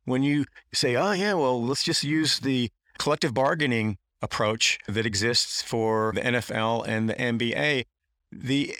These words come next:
in-system stakeholder beneficiaries go ballistic, because then you are challenging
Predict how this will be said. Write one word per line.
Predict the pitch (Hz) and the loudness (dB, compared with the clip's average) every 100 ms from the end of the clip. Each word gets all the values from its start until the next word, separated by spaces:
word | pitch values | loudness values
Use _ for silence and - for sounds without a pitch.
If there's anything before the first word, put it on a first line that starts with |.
| - | -4
in-system | 165 165 202 - 151 | -2 0 0 0 0
stakeholder | - 165 165 156 | 0 0 0 0
beneficiaries | 143 143 - 175 196 - 147 127 131 127 - | 2 0 0 2 4 4 4 2 2 2 0
go | 156 147 | 0 0
ballistic, | 147 185 196 240 - 147 117 - _ | 0 0 2 2 2 0 -2 -8 _
because | 139 - 160 135 123 | -4 0 2 2 0
then | 113 190 185 | 0 0 2
you | 180 | 0
are | 170 | 2
challenging | 160 - - 156 160 147 123 110 | 2 4 4 4 2 2 2 0